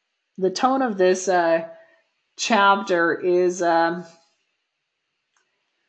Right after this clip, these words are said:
is unfortunate, um, because, uh, there's a lot of, uh, bad stuff going on.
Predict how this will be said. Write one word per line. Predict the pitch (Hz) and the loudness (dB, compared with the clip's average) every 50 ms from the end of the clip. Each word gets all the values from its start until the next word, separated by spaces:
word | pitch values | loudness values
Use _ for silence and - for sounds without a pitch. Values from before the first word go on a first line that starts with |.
| - | 4
is | 180 180 185 185 196 196 - | 6 6 8 6 4 2 0
unfortunate, | 185 185 185 196 196 - 180 175 165 165 - - 139 120 104 95 - - - - _ _ _ _ _ _ - - | 0 0 0 -2 -2 -2 0 0 0 -2 -4 -8 -8 -10 -12 -12 -14 -18 -20 -20 _ _ _ _ _ _ -12 -6
um, | 165 156 147 147 143 143 139 135 135 135 135 143 147 - - _ _ _ _ _ _ _ _ _ - | -2 0 2 2 2 2 0 -2 -4 -6 -8 -10 -12 -16 -20 _ _ _ _ _ _ _ _ _ -4
because, | 160 160 156 - 208 165 165 165 165 196 | -4 -4 -2 0 0 2 2 2 0 0
uh, | 180 165 156 156 160 156 156 156 151 - - - _ | 0 2 2 4 4 2 2 0 -2 -6 -8 -14 _
there's | - 180 170 165 170 165 170 180 185 185 185 180 185 | -18 -16 -8 -4 -2 0 2 4 4 4 4 4 2
a | 175 170 | 0 2
lot | 160 160 151 156 160 165 165 170 | 4 4 4 6 6 4 4 2
of, | 170 170 170 170 | 2 -2 -2 -2
uh, | 170 156 151 147 147 | 0 2 2 2 2
bad | 147 156 139 143 151 143 - | 2 2 2 2 0 -2 -6
stuff | - - 135 135 135 - | -4 -2 -2 -2 -4 -6
going | - 127 120 120 127 | -6 -6 -6 -6 -6
on. | 120 110 110 107 147 - | -6 -6 -6 -8 -10 -14